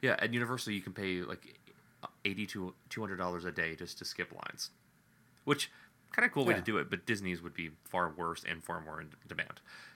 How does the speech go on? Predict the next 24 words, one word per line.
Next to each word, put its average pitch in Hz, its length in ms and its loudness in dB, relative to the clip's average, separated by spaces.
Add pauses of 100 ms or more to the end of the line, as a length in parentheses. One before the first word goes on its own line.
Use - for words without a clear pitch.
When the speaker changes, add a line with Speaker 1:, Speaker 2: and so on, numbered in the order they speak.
(520)
Speaker 1:
Anyway, 92 380 2 (240)
with 123 180 2
that, 123 360 10 (460)
uh, 151 60 4
that 190 100 6
doesn't 214 240 2
surprise 80 320 0
me. 85 160 -6 (180)
What 139 120 6
I 160 60 6
think 170 160 2
is - 140 0 (100)
really 127 480 0
the 104 120 -4
most 98 240 0
interesting 95 400 -4
thing 85 200 -8
here 80 460 -4 (1080)
is 92 560 2
the 92 520 -4 (340)
Disney 98 320 -2
Genie 90 320 0
element 90 440 0
of, 87 280 2